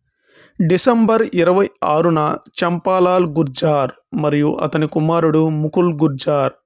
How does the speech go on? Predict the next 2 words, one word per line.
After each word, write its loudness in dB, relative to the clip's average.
రేవాలియా 4
కాలా 0